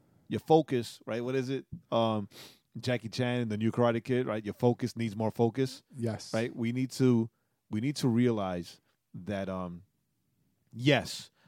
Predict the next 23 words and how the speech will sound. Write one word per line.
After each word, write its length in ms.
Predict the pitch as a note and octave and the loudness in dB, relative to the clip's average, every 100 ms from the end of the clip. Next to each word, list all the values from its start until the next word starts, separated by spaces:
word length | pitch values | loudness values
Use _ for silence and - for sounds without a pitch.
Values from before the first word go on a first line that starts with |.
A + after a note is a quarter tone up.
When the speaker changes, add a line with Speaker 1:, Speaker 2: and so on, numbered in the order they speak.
| _ | _
Speaker 1:
I'm 120 | B2 C#3+ | -6 0
not 180 | D#3 | -2
saying 540 | - D#3 C#3+ C#3+ C#3+ C#3 _ _ _ _ | 2 2 4 2 0 -4 _ _ _ _
do 180 | A2+ A2+ | -6 -4
not 420 | G#2 G#2+ B2+ C3 - _ _ - | -4 0 2 0 -2 _ _ -14
be 300 | A2+ B2 B2+ - | -6 -4 -4 -8
angry 600 | B2 A#2+ A#2 G2+ F#2+ F#2 _ _ _ _ | -6 -6 -6 -6 -8 -10 _ _ _ _
and 540 | B2 G#2+ G2+ G2+ G2+ G2 | -8 -8 -8 -10 -12 -12
do 140 | G#2 | -12
not, 420 | G2+ A#2 B2 A#2+ - _ - | -8 -4 -4 -6 -10 _ -8
you 100 | A#2+ | -6
know, 160 | A2 F#2+ | -4 -6
do, 520 | F#2+ B2 B2+ A#2 A2+ F#3 _ _ | 0 2 4 2 -2 -12 _ _
try 280 | - C3+ C3+ | -2 0 2
to 80 | |
do 200 | A2+ C3 | 0 -2
something 340 | B2 A2+ G2 G2 | -2 -4 -6 -10
to 60 | |
speak 340 | F2+ - B2 C3+ | -10 -6 -4 0
out 220 | B2 A#2 _ - - | 0 0 _ -20 -10
against 320 | B2+ A2+ - _ | -8 -8 -10 _
injustice 720 | D3 B2+ A2 C3 - A2+ G2+ | -4 -2 0 0 -2 -6 -6
here. 500 | - - C3 D3+ F#3+ | -12 0 4 4 2